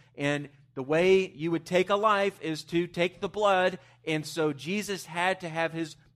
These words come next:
blood spilt out, had to have his blood shed on behalf of us, and this was, he's the fulfillment of this picture that we're seeing beginning in, in the Passover. Actually, it went before that, but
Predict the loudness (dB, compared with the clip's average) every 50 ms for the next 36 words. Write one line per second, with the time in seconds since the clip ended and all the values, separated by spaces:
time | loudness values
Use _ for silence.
0 | _ _ -6 -2 0 0 0 0 -4 -8 -14 -16 -18 -18 -10 -6 -4 -4 -4 -4
1 | -2 -2 0 0 0 -2 -6 -14 -12 -10 -6 -4 -4 -2 0 0 0 0 -2 -6
2 | -10 -10 -12 -8 -4 -2 0 0 -2 -4 -8 -20 _ -14 -10 -10 -4 0 2 2
3 | 2 2 0 -2 -4 -4 -4 -4 -2 -2 -4 -4 -4 -2 -2 -2 -2 -4 -6 -10
4 | -6 -2 0 0 0 -2 -4 -6 -8 -4 -2 -2 -4 -2 0 0 0 0 0 -4
5 | _ _ _ _ _ -6 -4 -4 -4 -4 -6 -8 -8 -8 -10 -6 -2 0 0 2
6 | 2 0 0 -2 -2 -2 -4 -8 -8 -10 -8 -4 -4 -4 -4 -4 -4 -4 -4 -4
7 | -6 -12 _ _ _ -2 -2 -2 -2 -4 -6 -4 -4 -4 -4 -4 -6 -10 -16 -20
8 | _ _ _ _ _ _ _ _ _ _ _ -12 -10 0 2 2 4 4 2 -2
9 | -4 -6 -8 -8 -8 -10 -10 -10 -10 -10 -8 -4 -2 -2 -2 -4 -4 -8 -8 -8
10 | -10 -14 -20 _ _ _ _ _ _ _ -12 -10 -10 -10 -10 -10 -10 -10 -10 -12
11 | -18 -14 -10 -8 -6 -6 -6 -6 -8 -6 -6 -8 -8 -8